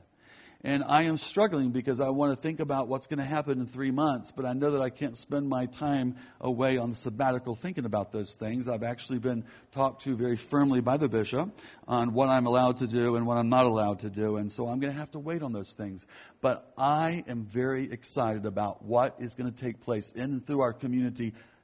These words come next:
over these next few months when I'm not here and what's gonna happen whenever I come back. And then with Father Mike joining us as an asso-, as associate priest, there's a lot of great things in store for All Saints. I will be leading Evensong this coming Wednesday evening, and after that begins my sabbatical.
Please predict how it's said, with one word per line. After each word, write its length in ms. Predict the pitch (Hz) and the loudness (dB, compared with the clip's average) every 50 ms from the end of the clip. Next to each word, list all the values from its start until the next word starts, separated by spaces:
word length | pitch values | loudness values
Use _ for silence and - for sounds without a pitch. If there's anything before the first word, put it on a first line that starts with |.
| _ _ - | _ _ -12
over 100 | 98 98 | -10 -8
these 180 | 95 95 92 104 | -8 -6 -4 -4
next 220 | 113 117 113 - | -4 -4 -4 -6
few 180 | - 131 120 107 | -4 -2 0 0
months 520 | 113 131 208 247 247 - - - - - _ _ _ _ _ _ _ _ - | 2 0 0 0 -4 -8 -14 -20 -20 -20 _ _ _ _ _ _ _ _ -12
when 160 | 101 101 98 | -10 -8 -8
I'm 160 | 98 104 104 | -6 -4 -4
not 140 | 104 104 107 | -6 -6 -8
here 460 | 104 - 135 135 139 147 156 151 147 - _ _ _ _ _ _ _ _ | -6 -4 -2 0 0 -2 -4 -6 -10 -16 _ _ _ _ _ _ _ _
and 160 | - 92 90 | -14 -12 -10
what's 180 | 90 95 98 - | -8 -10 -10 -8
gonna 180 | - 135 127 120 | -8 -6 -6 -4
happen 480 | 117 120 104 98 - 95 90 90 87 - _ _ _ _ | -2 -2 -2 -4 -4 -8 -12 -12 -14 -18 _ _ _ _
whenever 400 | 107 107 101 104 98 95 101 98 | -6 -4 -4 -4 -2 -4 -4 -4
I 100 | 95 95 | -6 -6
come 260 | - - 107 101 98 | -8 -8 -8 -6 -4
back. 280 | 98 95 90 90 87 - _ _ - - - _ | -4 -4 -6 -6 -10 -14 _ _ -20 -20 -14 _
And 140 | - 110 107 | -4 -2 -2
then 160 | 120 123 123 | -2 -2 -2
with 140 | 120 117 113 | -2 -4 -2
Father 320 | - 123 117 113 120 117 | 0 0 0 2 0 0
Mike 260 | 117 117 110 107 101 98 | 0 0 0 0 -2 -6
joining 340 | - 110 107 101 104 101 | -6 -6 -4 -4 -4 -4
us 140 | 98 92 - | -6 -6 -6
as 100 | 110 98 101 | -8 -8 -6
an 100 | 107 104 | -6 -8
asso-, 240 | 95 - - 113 - | -6 -6 -6 -6 -6
as 220 | 104 101 98 - - | -6 -8 -8 -8 -8
associate 600 | 104 101 - - 110 104 - - 110 101 - - | -10 -8 -4 -4 -4 -4 -4 -6 -8 -8 -8 -8
priest, 360 | - 113 98 92 - - - - - - _ - | -10 -8 -8 -8 -10 -14 -20 -20 -20 -18 _ -6
there's 200 | 117 117 113 120 | -4 -4 -2 -2
a 60 | 117 | -4
lot 320 | 113 113 117 131 131 131 | -4 -4 -4 -4 -4 -6
of 100 | 131 113 | -6 -6
great 220 | 110 123 117 113 - | -4 -6 -6 -4 -6
things 260 | 120 110 107 98 101 | -6 -6 -6 -6 -8
in 80 | 104 101 | -10 -12
store 480 | - - - 113 101 98 92 90 87 - - - _ _ | -12 -8 -6 -4 -4 -4 -6 -8 -12 -16 -20 -20 _ _
for 120 | - 110 - | -6 -6 -2
All 200 | - 101 95 90 | 0 -2 -2 -2
Saints. 560 | - - 95 87 90 - - - - - - _ _ - - - - - - - - _ | -4 -8 -10 -10 -12 -14 -16 -18 -18 -20 -20 _ _ -20 -20 -20 -20 -20 -20 -20 -18 _
I 80 | - 117 | 0 0
will 80 | 127 123 | 2 4
be 140 | 127 139 | 4 4
leading 320 | 135 143 147 151 147 143 139 | 4 4 4 2 2 0 0
Evensong 560 | 143 139 131 139 123 - 131 127 117 113 104 | 0 0 0 -2 -2 -2 -2 -2 -2 -2 -4
this 140 | 113 107 - | -6 -10 -8
coming 280 | - 131 117 123 117 | -6 -4 -4 -2 -2
Wednesday 340 | 113 120 120 117 110 123 123 | -2 -2 -4 -4 -4 -4 -4
evening, 460 | 117 110 117 110 104 98 101 101 101 | -2 -2 -2 -4 -4 -4 -6 -6 -4
and 80 | 101 101 | -4 -4
after 240 | 104 104 101 - 107 | -4 -4 -6 -6 -6
that 220 | 104 98 95 90 | -6 -6 -6 -6
begins 340 | 95 101 95 104 98 87 87 | -8 -10 -8 -8 -10 -8 -10
my 140 | 98 95 92 | -12 -12 -12
sabbatical. 640 | - - 101 92 98 95 95 92 85 - 98 92 | -12 -12 -10 -8 -8 -8 -8 -10 -12 -14 -16 -18